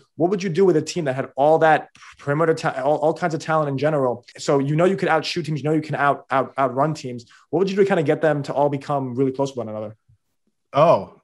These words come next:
Speaker 2: um, I mean, I, I was, I was, I was thought you were gonna ask me what would I do to, like, get them to be a little bit better on defense, <laughs> which is really
Speaker 1: Oh,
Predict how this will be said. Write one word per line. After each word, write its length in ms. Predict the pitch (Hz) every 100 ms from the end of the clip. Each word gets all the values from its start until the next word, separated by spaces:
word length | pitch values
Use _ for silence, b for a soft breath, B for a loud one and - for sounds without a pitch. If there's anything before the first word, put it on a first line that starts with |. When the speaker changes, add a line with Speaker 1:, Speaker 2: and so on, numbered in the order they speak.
| -
Speaker 2:
um, 640 | 180 202 202 196 185 175 170
I 100 | 185
mean, 140 | 190
I, 100 | 165
I 200 | 180 175
was, 200 | 175 175
I 80 | 185
was, 100 | 151
I 220 | 175 156
was 140 | 139
thought 180 | 135 165
you 60 | 160
were 80 | 147
gonna 100 | 139
ask 160 | 135
me 80 | 139
what 160 | 131 139
would 140 | 147
I 80 | 131
do 260 | 123 135
to, 80 | 127
like, 220 | 120 120
get 160 | 117 117
them 100 | 123
to 80 | 120
be 140 | 117
a 20 |
little 100 | 120
bit 160 | 120 113
better 220 | 117 113
on 120 | 110
defense, 480 | 101 127 127 98 -
<laughs> 320 | - 208 - 165
which 200 | 160 156
is 140 | 151
really 240 | 143 151
Speaker 1:
Oh, 340 | 190 247 220